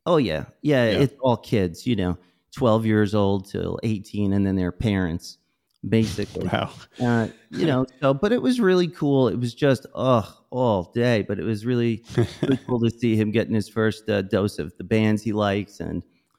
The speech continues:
Speaker 1: you know, the, uh, the drinking was pretty crazy, but it didn't get bad till later on, you know,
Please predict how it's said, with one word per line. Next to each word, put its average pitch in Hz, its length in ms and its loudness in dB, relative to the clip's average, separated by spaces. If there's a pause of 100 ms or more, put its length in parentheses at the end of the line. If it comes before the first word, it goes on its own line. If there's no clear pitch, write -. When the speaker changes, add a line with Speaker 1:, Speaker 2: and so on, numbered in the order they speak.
(120)
Speaker 1:
you 127 180 0
know, 101 220 0
the, 101 280 -2
uh, 92 180 0 (520)
the 120 80 2
drinking 175 600 0
was 151 220 4
pretty 156 300 -2
crazy, 131 840 0 (100)
but 117 160 -2
it 131 100 0
didn't 277 240 -2
get 202 260 -2
bad 143 300 2
till 110 240 -2
later 117 340 0
on, 104 480 -4
you 123 120 -2
know, 104 240 -2